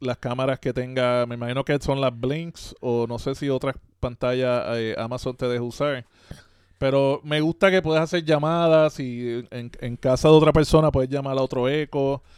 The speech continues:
eh, puedes ver película o programa. Lo que, es que a mí como que no, no me llama la atención ese,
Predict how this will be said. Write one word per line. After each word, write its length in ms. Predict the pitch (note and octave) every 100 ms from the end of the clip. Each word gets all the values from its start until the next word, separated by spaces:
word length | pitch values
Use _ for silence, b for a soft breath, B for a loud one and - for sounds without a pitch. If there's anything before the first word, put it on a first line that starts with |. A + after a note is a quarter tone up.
| b b -
eh, 760 | B2 A2+ A2+ A2 G#2+ G2+ F2+ -
puedes 340 | B2+ B2+ C#3
ver 220 | C3 C#3+ C#3+ C#3+ - _
película 920 | C3 B2+ C#3+ - C#3+ C#3 C3+ C3+ C3
o 180 | C3 A#2+
programa. 840 | C3+ A#2+ A#2+ B2+ C#3+ C3+ C3 C3 - b b b
Lo 140 | D3
que, 120 | -
es 80 | D#3+
que 100 | -
a 40 | F#3
mí 220 | G3+ G3 -
como 200 | D#3 D3
que 160 | C#3+
no, 640 | C3 C3+ C#3+ D#3 D3 B2 - _
no 140 | C3+ B2+
me 80 | D3
llama 220 | D#3 D#3+
la 80 | D3+
atención 580 | D3 B2 D3 C#3+ C#3 - _ _ _
ese, 840 | - A#2+ - B2+ B2 A#2+ A2 F2+